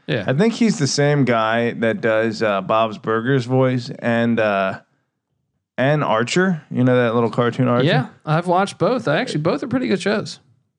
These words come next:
Speaker 2: <sighs> I never got into Bob's Burgers. I tried several times.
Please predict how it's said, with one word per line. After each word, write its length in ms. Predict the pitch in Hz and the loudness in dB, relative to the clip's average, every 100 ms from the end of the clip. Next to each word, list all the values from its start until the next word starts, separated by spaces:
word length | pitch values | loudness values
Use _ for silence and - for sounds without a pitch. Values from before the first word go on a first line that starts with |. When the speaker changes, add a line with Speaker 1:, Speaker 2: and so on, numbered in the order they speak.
| _ | _
Speaker 2:
<sighs> 460 | _ _ _ _ - | _ _ _ _ -12
I 480 | - - - - 123 | -10 -8 -10 -8 -2
never 180 | 135 110 | -2 -2
got 160 | 101 | -4
into 160 | 98 90 | -4 -2
Bob's 220 | 90 80 | -4 -4
Burgers. 280 | - 76 - | -8 -12 -8
I 60 | 104 | -8
tried 280 | - 101 101 | -6 -8 -8
several 220 | 92 87 | -10 -8
times. 240 | - - | -10 -10